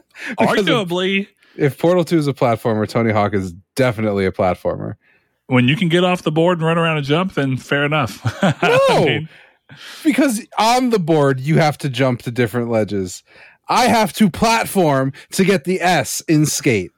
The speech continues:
Speaker 1: okay? Tony Hawk is
Speaker 2: Eh.
Speaker 1: a platformer.
Speaker 2: L-, I'm not even, I'm not even really arguing against you. I just think that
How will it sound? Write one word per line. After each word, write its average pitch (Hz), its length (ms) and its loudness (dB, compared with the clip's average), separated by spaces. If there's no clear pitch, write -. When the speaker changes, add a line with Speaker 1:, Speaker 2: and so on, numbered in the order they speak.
Speaker 1:
okay? 180 420 0
Tony 190 260 2
Hawk 185 260 2
is 185 80 0
Speaker 2:
Eh. 254 160 0
Speaker 1:
a - 20 -2
platformer. 98 580 -4
Speaker 2:
L-, 220 200 -12
I'm 233 260 0
not 269 320 -2
even, 175 460 -2
I'm 156 240 0
not 180 220 0
even 135 220 -4
really 123 280 0
arguing 123 520 -2
against 110 420 -6
you. 143 240 0
I 131 140 2
just 139 240 -2
think 135 220 -2
that 113 240 0